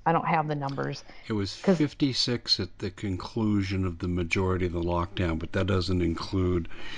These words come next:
Speaker 2: you know, nature taking its course and more businesses going down after the fact.
Speaker 1: And it doesn't, it includes, those are official businesses that reported going bankrupt and officially shutting down their businesses. A lot of businesses, and,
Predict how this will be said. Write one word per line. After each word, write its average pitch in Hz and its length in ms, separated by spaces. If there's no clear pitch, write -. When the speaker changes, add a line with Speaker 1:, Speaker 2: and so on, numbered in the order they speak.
Speaker 2:
you 101 80
know, 92 140
nature 95 400
taking 92 340
its 82 140
course 95 420
and 92 100
more 87 240
businesses 82 540
going 87 240
down 82 300
after 78 280
the 85 100
fact. 76 460
Speaker 1:
And 202 120
it 185 120
doesn't, 196 340
it 190 140
includes, 214 500
those 262 240
are 339 100
official 233 440
businesses 185 680
that 160 320
reported 175 720
going 180 280
bankrupt 170 540
and 170 100
officially 190 500
shutting 175 320
down 165 140
their 156 100
businesses. 160 500
A - 80
lot 185 300
of 202 100
businesses, 180 720
and, 165 160